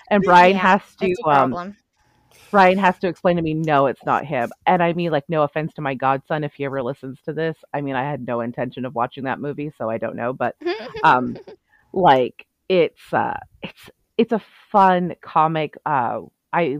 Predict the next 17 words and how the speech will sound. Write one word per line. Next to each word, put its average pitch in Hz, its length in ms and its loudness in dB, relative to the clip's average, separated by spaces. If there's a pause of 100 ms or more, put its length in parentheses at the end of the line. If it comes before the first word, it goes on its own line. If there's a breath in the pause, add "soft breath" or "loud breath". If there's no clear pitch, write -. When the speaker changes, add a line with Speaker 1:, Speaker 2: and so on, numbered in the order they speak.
Speaker 1:
thought 165 160 2
it 139 80 -4
was 165 120 -8
gonna 156 200 -6
be 143 180 -6
ending 139 360 -4
at 123 140 -6
issue 127 380 -10
four. 196 540 0
It's 147 400 -4
not, 156 460 0
so - 160 -4
I'm 143 160 0
very 143 260 -2
excited 139 460 -6
about 131 280 -6
that. 127 260 -4